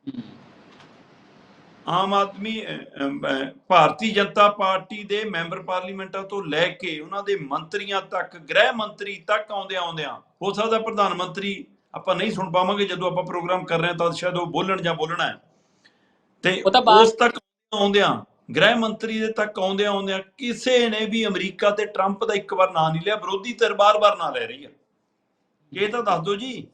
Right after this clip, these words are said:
Speaker 2: ਅਗਲੇ ਕਹਿੰਦੇ "ਛੱਬੀ ਵਾਰ ਕਹਿਤਾ ਉਹਨੇ, ਤਾਂ ਤੁਸੀਂ ਇੱਕ ਵਾਰ ਤਾਂ ਕਹੋ।"
Speaker 1: ਰਾਹੁਲ
Speaker 2: ਇਹ ਕੀ ਡਰ
Speaker 1: ਗਾਂਧੀ ਨੇ
Speaker 2: ਹੈ?
Speaker 1: ਅੱਜ, ਰਾਹੁਲ ਗਾਂਧੀ ਨੇ ਇੱਥੋਂ ਤੱਕ ਦਾਅਵਾ ਠੋਕਤਾ ਕਿ ਜੇ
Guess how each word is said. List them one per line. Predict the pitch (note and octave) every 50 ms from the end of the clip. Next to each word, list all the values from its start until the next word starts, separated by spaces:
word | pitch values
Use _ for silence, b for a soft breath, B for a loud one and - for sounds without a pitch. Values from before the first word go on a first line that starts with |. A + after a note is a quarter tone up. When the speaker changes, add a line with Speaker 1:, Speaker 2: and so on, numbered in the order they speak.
| _ _ _ _ - C#3+
Speaker 2:
ਅਗਲੇ | E3+ F3+ G3+ G3+
ਕਹਿੰਦੇ | G#3 A3 A3 G#3 A3
"ਛੱਬੀ | - G#3 F3+ E3+ G#3+ A3
ਵਾਰ | A3 A3 G#3+ G3+ G#3
ਕਹਿਤਾ | - G3 G#3 G3+ A#3
ਉਹਨੇ, | A3+ A3+ A3 A3
ਤਾਂ | A3+ B3 C4 G3 C#3
ਤੁਸੀਂ | - - F3+ D#3+ G#3
ਇੱਕ | - - -
ਵਾਰ | G3+ G#3 G#3 G#3
ਤਾਂ | - B3
ਕਹੋ।" | A3 A3+ A#3 B3+ A#3 - - - - _ _ _ _ _ _ _ _ _ _ _ _ _ -
Speaker 1:
ਰਾਹੁਲ | F#3+ G3+ G3+ G3 A3+ B3
Speaker 2:
ਇਹ | B3
ਕੀ | A#3
ਡਰ | B3
Speaker 1:
ਗਾਂਧੀ | G#3+ G3 -
ਨੇ | -
Speaker 2:
ਹੈ? | C4+
Speaker 1:
ਅੱਜ, | B3 G#3 - _ _ _ _ _ _ _ _ _ _ _ _ _ _ _ _ _ _ _ _ _ D#3 E3
ਰਾਹੁਲ | F#3+ G3+ F#3+ G#3+ A#3+ -
ਗਾਂਧੀ | A#3 A#3 A3 A#3+
ਨੇ | B3+ B3
ਇੱਥੋਂ | A#3+ A#3+ - A#3
ਤੱਕ | A#3+ B3 A3+ A3+ -
ਦਾਅਵਾ | - A3 G#3+ G#3+ A#3 A3+
ਠੋਕਤਾ | A3+ A3 G3+ G3 G3+ - A#3 A3 A3 A3+ A#3+
ਕਿ | A#3+ _ - A#3+ A#3+ A#3+
ਜੇ | - G#3+ A3 A3 A3+ A3+ A3+ A3+